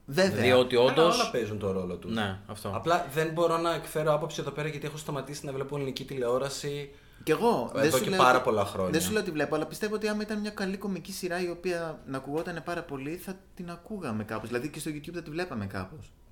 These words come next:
Speaker 2: Μια μικρή παρένθεση, τώρα που κλείνουμε με το, με το παραπέντε. Τώρα που είχα πάει στα, στους δικούς μου τα Χριστούγεννα, βλέπανε μια σειρά, σ-, η οποία παίζ-, τώρα, ε, παίζεται. Δεν θ-, είναι στην ερτ, δεν θυμάμαι πώς λέγεται. Είναι εποχής κιόλας και παίζει Θεοπούλα.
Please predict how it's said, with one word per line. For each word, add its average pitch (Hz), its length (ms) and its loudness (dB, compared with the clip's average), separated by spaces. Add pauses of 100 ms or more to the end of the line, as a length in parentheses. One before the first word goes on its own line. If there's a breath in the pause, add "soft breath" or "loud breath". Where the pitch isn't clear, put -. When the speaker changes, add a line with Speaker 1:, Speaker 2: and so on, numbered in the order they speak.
(140)
Speaker 2:
Μια 143 180 2
μικρή 151 300 0
παρένθεση, 123 500 2
τώρα 127 160 4
που 113 80 -12
κλείνουμε 127 240 -2
με 117 60 0
το, 107 140 0
με 107 80 -2
το 104 100 0
παραπέντε. 104 640 0 (120)
Τώρα 131 160 4
που 151 120 -6
είχα 156 100 0
πάει 139 340 4
στα, 104 600 0
στους - 160 -8
δικούς 113 300 -4
μου 123 60 -4
τα 110 80 -4
Χριστούγεννα, 104 800 -4 (220)
βλέπανε 147 380 4
μια 147 220 -2
σειρά, 110 520 0
σ-, - 100 -8 (100)
η 139 80 2
οποία 165 200 2
παίζ-, 175 300 4 (240)
τώρα, 139 420 6
ε, 127 60 0
παίζεται. 117 640 4 (340 loud breath)
Δεν 156 220 6
θ-, 160 100 -4
είναι 165 180 2
στην 143 260 0
ερτ, 175 280 4
δεν 156 140 6
θυμάμαι 156 200 2
πώς 110 140 0
λέγεται. 110 500 2 (200 loud breath)
Είναι 156 180 2
εποχής 175 440 4
κιόλας 120 380 2
και 175 140 0
παίζει 208 260 2
Θεοπούλα. 214 640 2